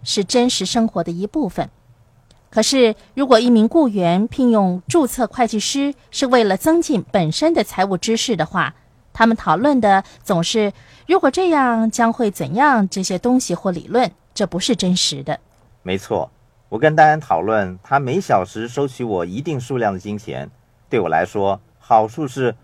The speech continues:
Speaker 2: 我在税前支付了他。另外，我跟他讨论的是生活里真实的经验。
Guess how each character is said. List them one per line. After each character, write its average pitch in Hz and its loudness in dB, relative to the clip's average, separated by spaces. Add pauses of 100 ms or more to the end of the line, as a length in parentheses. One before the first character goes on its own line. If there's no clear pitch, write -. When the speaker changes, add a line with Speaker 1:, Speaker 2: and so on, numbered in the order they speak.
Speaker 2:
我 110 -4
在 131 0
税 127 -2
前 98 -8
支 104 -12
付 98 -10
了 69 -8
他。 - -14 (720)
另 170 2
外， 147 8
我 107 -2
跟 131 -4
他 131 -2
讨 92 -2
论 110 -2
的 101 -6
是 107 -10
生 175 -8
活 120 -4
里 98 -6
真 160 -6
实 101 -12
的 92 -10
经 143 -12
验。 139 -6